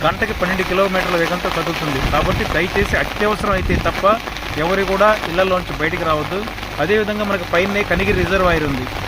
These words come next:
ఇందాకే డీఈ గారితో మాట్లాడాను నేను. ప్రజెంట్ మనకి త్రీ పాయింట్ ఫైవ్ కెపాసిటీ, అది టోటల్ కెపాసిటీ అయితే ఇప్పుడు టూ పాయింట్ ఫోర్ టీఎంసీ వాటర్ ఉంది కనిగిరి రిజర్వాయర్లో, ప్లస్ పద్దెనిమిది పాయింట్ ఎనిమిది అడుగుల వాటర్ ఉంది. ప్రజెంట్ మనం ఇక్కడ మలిదేవి డ్రైన్ ఏదైతే ఉందో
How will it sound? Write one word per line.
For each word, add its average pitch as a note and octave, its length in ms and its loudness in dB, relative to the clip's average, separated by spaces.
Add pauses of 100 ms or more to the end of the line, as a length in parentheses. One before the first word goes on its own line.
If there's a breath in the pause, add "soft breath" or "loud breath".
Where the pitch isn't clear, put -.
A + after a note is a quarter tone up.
(140)
ఇందాకే G3 520 2
డీఈ F#3+ 200 0
గారితో F#3 300 2
మాట్లాడాను D#3+ 480 0
నేను. E3 480 -4 (200)
ప్రజెంట్ F3+ 320 2
మనకి F#3+ 240 0
త్రీ G3 160 -2
పాయింట్ F#3+ 300 2
ఫైవ్ F3+ 300 0 (200)
కెపాసిటీ, F#3 480 0
అది E3 160 0
టోటల్ F3+ 340 0
కెపాసిటీ E3 520 -2
అయితే F#3 240 -2
ఇప్పుడు - 520 -4
టూ G3+ 180 2
పాయింట్ G3 200 2
ఫోర్ G3 180 -2
టీఎంసీ F3+ 360 -2
వాటర్ E3 300 2
ఉంది E3 260 -2
కనిగిరి E3 360 -2
రిజర్వాయర్లో, D#3 680 2 (380)
ప్లస్ G3+ 420 2 (160)
పద్దెనిమిది G#3+ 400 0
పాయింట్ F#3+ 300 0
ఎనిమిది F3+ 200 0
అడుగుల F#3+ 340 2
వాటర్ E3+ 240 2
ఉంది. C#3 240 -4
ప్రజెంట్ G3+ 540 -4
మనం G3+ 320 2 (360)
ఇక్కడ F3+ 480 2
మలిదేవి G3+ 380 2
డ్రైన్ F3+ 300 0
ఏదైతే F#3 380 0
ఉందో E3+ 400 -2